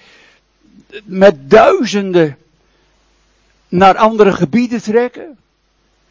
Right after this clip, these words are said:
Mensen die vervolgd worden, ook onze broeders en zusters, die gepijnigd, gemarteld worden en die, die eigenlijk geen rust hebben. Wat is dat allemaal verschrikkelijk als je die dingen op een rijtje zet, hè?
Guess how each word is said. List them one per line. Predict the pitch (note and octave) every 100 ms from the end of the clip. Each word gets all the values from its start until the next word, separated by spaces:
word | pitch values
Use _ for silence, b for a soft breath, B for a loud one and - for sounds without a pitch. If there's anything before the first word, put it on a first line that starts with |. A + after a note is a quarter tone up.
| _ _ _
Mensen | G3 A#3+ A3+ G#3+
die | G#3+
vervolgd | F3 - A3 C4+ B3 A3
worden, | B3+ B3+ A#3
ook | F#3+ -
onze | G3 F3+ E3+
broeders | G3+ G3+ F#3+
en | E3+ E3
zusters, | - G#3 B3+ -
die | G3
gepijnigd, | E3 - A#3 C#4 B3 -
gemarteld | F3+ F#3 B3+ - A#3
worden | G#3 B3 B3+ B3
en | F#3
die, | F3+ D3+ b b b b b b _ _ _
die | F#3 G3
eigenlijk | G3+ G3+ G3+
geen | - F3+ E3+
rust | G3 C4 -
hebben. | A3+ A#3+ B3+ - _ _ _ _ _ _ _ _ _ _ _ _
Wat | - A3
is | B3+
dat | B3+
allemaal | C4 D4 C4+ B3
verschrikkelijk | G3 F#3 - C#3 C#4+ E4+ D#4+ C#4+
als | G#3+ A3 G3+
je | F3+
die | F3+ E3+
dingen | B3+ D4+ C4 A3
op | G3
een | F#3
rijtje | E3+ A3+ C4+ C#4 - A3+
zet, | B3 C4 C4+
hè? | G#3